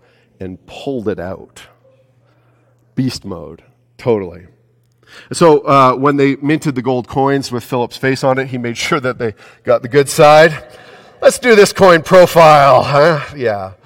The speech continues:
Uh, anyone know why Philip is really famous, though? I think I heard it. Son? Yeah. That's right.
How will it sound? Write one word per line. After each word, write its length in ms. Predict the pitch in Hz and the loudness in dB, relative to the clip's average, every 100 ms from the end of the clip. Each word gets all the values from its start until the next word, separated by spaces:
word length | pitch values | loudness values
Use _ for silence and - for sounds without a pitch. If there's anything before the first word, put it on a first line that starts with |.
| _ - - - _ - | _ -20 -20 -20 _ 0
Uh, 240 | 165 175 | 4 6
anyone 260 | 190 254 226 | 6 4 4
know 120 | 202 | 4
why 220 | 208 190 | 6 6
Philip 340 | 170 180 185 175 | 4 2 0 0
is 180 | 143 110 | -2 -2
really 300 | 127 180 220 | -2 -2 0
famous, 380 | 214 214 240 | -2 -2 -4
though? 200 | - 233 - _ _ _ _ _ _ _ _ _ _ _ _ _ _ _ _ _ _ _ _ _ _ _ _ _ _ _ _ _ _ _ _ _ _ _ _ - | -4 -6 -6 _ _ _ _ _ _ _ _ _ _ _ _ _ _ _ _ _ _ _ _ _ _ _ _ _ _ _ _ _ _ _ _ _ _ _ _ -20
I 20 | |
think 160 | - - | -16 -12
I 40 | |
heard 240 | - 147 | -8 -6
it. 100 | 101 - _ _ _ _ _ _ _ | -6 -10 _ _ _ _ _ _ _
Son? 400 | - - 131 254 - _ _ _ _ _ _ _ _ _ _ - | -14 -6 -4 -6 -12 _ _ _ _ _ _ _ _ _ _ -2
Yeah. 280 | 151 160 - _ _ _ _ _ _ _ _ _ - _ - | 2 2 0 _ _ _ _ _ _ _ _ _ -20 _ -20
That's 260 | 101 - | -20 -10
right. 600 | 107 139 254 185 - - | 2 4 6 2 -2 -20